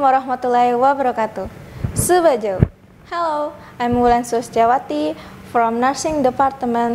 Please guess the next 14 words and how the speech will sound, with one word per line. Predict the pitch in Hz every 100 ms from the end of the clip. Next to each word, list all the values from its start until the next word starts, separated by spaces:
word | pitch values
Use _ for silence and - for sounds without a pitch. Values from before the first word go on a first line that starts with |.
| 240
Health | 214 208 208
Polytechnic, | 226 226 269 285 269 262 254 - - -
Ministry | - 240 269 - 254 254
of | 214 208
Health | - 208 208 269
Ternate, | 311 247 196 185 - - -
and | 196
as | - 202 -
the | 202
candidate | 254 285 285 247 247 247 226
in | 220
pemilihan | 240 262 302 302 269 269 262
mahasiswa | 240 233 220 220 220 220
berprestasi | 220 214 - 302 - 294 - 254